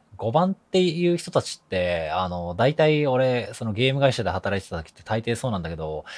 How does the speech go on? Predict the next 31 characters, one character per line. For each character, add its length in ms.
本 280
人 180
が 300
そ 100
の 100
チ 180
ー 80
ト 140
を 60
使 220
う 80
つ 100
も 80
り 80
が 60
な 100
く 60
て 100
も、 280
そ 100
の 100
チ 200
ー 140
ト 220
に 160
使 320
え 80
る 160
ソ 140
フ 100
ト 220